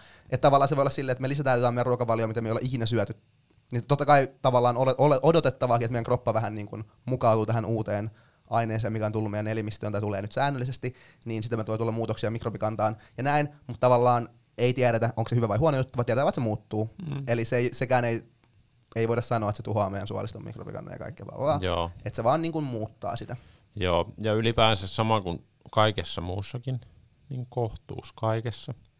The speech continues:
Speaker 2: Ei kukaan sano, että juo kolme litraa Pepsi Maxia joka päivä, ää,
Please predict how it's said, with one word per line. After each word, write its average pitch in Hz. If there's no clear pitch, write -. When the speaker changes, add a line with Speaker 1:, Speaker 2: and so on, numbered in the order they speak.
Speaker 2:
Ei 98
kukaan 101
sano, 87
että 82
juo 85
kolme 87
litraa 73
Pepsi -
Maxia 76
joka 87
päivä, 92
ää, 85